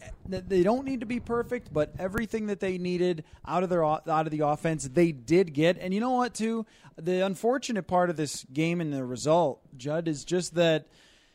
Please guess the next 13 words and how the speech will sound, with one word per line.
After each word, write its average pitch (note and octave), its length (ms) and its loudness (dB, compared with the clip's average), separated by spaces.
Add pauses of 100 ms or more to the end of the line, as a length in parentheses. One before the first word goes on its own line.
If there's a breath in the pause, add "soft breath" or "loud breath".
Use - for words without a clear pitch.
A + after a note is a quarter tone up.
(280 soft breath)
Sam C4 360 0
Bradford F#3+ 840 0 (360)
had G#3 340 -4
this G#3+ 260 0
moment. G#3 680 2 (140)
I F#3+ 120 4
mean, G3 100 8
<laughs> - 60 8
he B3+ 160 8
had B3+ 280 2
this C4 360 2 (680 loud breath)
game-winning B3+ 680 4
drive, G3 680 -2